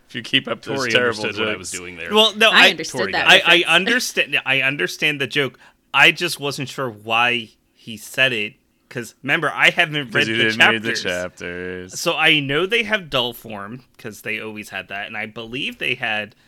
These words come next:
Speaker 3: I thought they had mate form, which they do, 'cause otherwise you wouldn't ma-, be able to make more listeners. And I think
Speaker 1: <laughs>
Speaker 3: nimble form?
Speaker 1: Craig, this isn't that type of podcast. This is family friendly.
Speaker 4: This is a wink
Speaker 2: Okay.
Speaker 4: fade out kind of
Speaker 3: Okay,
Speaker 4: podcast.
Speaker 3: wink fade out. I'm sorry. It,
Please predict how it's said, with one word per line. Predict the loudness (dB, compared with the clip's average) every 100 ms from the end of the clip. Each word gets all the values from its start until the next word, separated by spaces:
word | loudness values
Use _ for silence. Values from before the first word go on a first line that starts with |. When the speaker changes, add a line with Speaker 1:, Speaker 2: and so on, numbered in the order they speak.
| _
Speaker 3:
I | -4
thought | -4 -4 -4
they | -4
had | -4 -4
mate | -6 -12
form, | -14 -14 -12
which | -12
they | -10 -10
do, | -10 -12
'cause | -14 -14
otherwise | -12 -10 -8 -8 -10
you |
wouldn't | -12 -12 -10
ma-, | -10 -8
be | -10
able | -10
to | -10
make | -14 -12
more | -10 -10
listeners. | -12 -14 -14 -14 -18 _ _ -2
And | 2 2
I | 0 -2
think | -4 -4
Speaker 1:
<laughs> | -6
Speaker 3:
nimble | -4 -2 -4
form? | -6 -6 -6 -6 -8
Speaker 1:
Craig, | -6 -2 0 -2 -4
this | -12 -10
isn't | -12 -10 -6
that | -4 -4 -2
type | -4 -4
of | -10 -8
podcast. | -4 -4 -6 -6 -6 -6 -8
This | -14
is | -16 -10
family | -6 -6 -6 -10
friendly. | -8 -6 -6 -10 -8 -10 -10 2 6
Speaker 4:
This | 6 8
is | 6 6
a |
wink | 4 4 4
Speaker 2:
Okay. | 2
Speaker 4:
fade | 2 4
out | 4 2
kind | 0 -2 -2
of | -2
Speaker 3:
Okay, | 0 8 10 8
Speaker 4:
podcast. | 6
Speaker 3:
wink | 4 4
fade | 4 6
out. | 6 4
I'm | 0
sorry. | 0 2 2 0
It, | -4 -12 -12